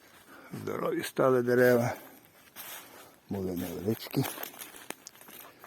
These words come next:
Але все рівно щось, може, натраплю. Покажу. А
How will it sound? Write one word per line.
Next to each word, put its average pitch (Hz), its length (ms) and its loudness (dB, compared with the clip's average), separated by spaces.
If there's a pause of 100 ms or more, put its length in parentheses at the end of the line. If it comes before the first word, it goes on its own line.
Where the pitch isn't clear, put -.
(440)
Але 101 160 -2
все - 180 -6
рівно 135 300 4
щось, 123 260 4
може, 117 280 2
натраплю. 107 540 -2 (1080)
Покажу. 104 560 4 (4000)
А - 60 -12